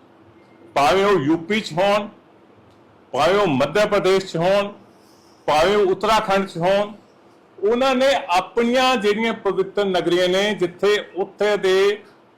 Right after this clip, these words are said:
ਰਿਲੀਜੀਅਸ ਪਲੇਸਿਸ ਨੇ, ਉੱਥੇ ਕੰਪਲੀਟ ਸ਼ਰਾਬ ਦਾ ਬੈਨ, ਭਾਵੇਂ ਉਹ ਅਯੋਧਿਆ ਹੋਵੇ, ਭਾਵੇਂ ਉਹ ਵਾਰਾਣਸੀ ਹੋਵੇ,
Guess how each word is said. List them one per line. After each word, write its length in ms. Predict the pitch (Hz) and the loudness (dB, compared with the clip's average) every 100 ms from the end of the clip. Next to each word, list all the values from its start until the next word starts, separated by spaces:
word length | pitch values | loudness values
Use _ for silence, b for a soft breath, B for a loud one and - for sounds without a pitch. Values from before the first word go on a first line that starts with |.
| _ _ - | _ _ -6
ਰਿਲੀਜੀਅਸ 520 | 120 175 220 254 - | -2 0 0 -2 -2
ਪਲੇਸਿਸ 500 | - 180 170 180 135 | -2 -2 0 -4 -2
ਨੇ, 280 | 143 160 226 - - _ _ _ _ _ | -2 -4 -6 -14 -20 _ _ _ _ _
ਉੱਥੇ 380 | 196 214 - 247 | -2 -2 0 -2
ਕੰਪਲੀਟ 920 | 240 214 196 - 220 233 262 277 277 240 | 0 0 0 -2 -4 0 2 2 0 -2
ਸ਼ਰਾਬ 440 | - 196 196 190 | 0 2 2 2
ਦਾ 140 | 196 190 | 2 0
ਬੈਨ, 360 | 165 170 160 | 2 2 0
ਭਾਵੇਂ 400 | 143 160 143 165 175 | -2 -2 0 2 0
ਉਹ 180 | 147 | -2
ਅਯੋਧਿਆ 520 | 147 160 180 196 208 202 | -4 -2 0 2 2 2
ਹੋਵੇ, 340 | 185 208 226 - - _ _ _ _ - | 0 0 -2 -8 -20 _ _ _ _ -2
ਭਾਵੇਂ 320 | 160 165 185 | 0 2 0
ਉਹ 140 | 175 123 | -2 0
ਵਾਰਾਣਸੀ 600 | 127 175 196 196 - 220 | 0 0 0 -2 -4 0
ਹੋਵੇ, 340 | 185 196 208 | 0 2 -2